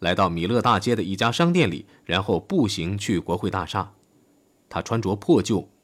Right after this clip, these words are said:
裤子奇短，头戴高帽，形象非常可怜。他在装饰华美、以玻璃做屋顶的大厦周围徘徊，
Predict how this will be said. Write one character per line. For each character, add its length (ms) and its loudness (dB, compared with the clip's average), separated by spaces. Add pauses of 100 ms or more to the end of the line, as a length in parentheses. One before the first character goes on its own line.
裤 240 -4
子 140 -6
奇 300 0
短， 280 -4 (240)
头 200 0
戴 160 0
高 180 2
帽， 320 -2 (180)
形 360 -8
象 260 -2
非 140 -2
常 180 -4
可 160 -8
怜。 300 -6 (800)
他 320 4
在 160 2
装 240 2
饰 160 0
华 280 4
美、 280 -2
以 240 -6
玻 240 0
璃 120 2
做 160 2
屋 220 2
顶 160 -2
的 80 -4
大 220 0
厦 180 -2
周 200 0
围 180 -2
徘 320 -4
徊， 380 -4